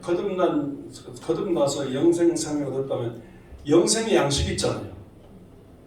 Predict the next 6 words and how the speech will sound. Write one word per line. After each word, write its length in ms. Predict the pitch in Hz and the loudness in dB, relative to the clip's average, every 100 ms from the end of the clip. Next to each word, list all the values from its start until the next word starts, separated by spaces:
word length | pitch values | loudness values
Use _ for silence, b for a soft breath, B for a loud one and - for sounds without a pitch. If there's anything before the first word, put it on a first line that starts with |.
| - | -10
영생의 520 | 131 170 - 196 196 | 2 2 4 2 2
양식은 380 | 165 127 - 147 | 2 2 -2 -2
뭡니까? 540 | 113 120 127 - 123 117 113 | -2 -2 -4 -4 -6 -6 -4
영원한 460 | 120 117 175 170 | 0 2 2 2
하나님의 340 | 147 156 143 113 | 0 -2 -4 -4
말씀이잖아요. 560 | 104 101 113 107 87 | -6 -8 -8 -8 -12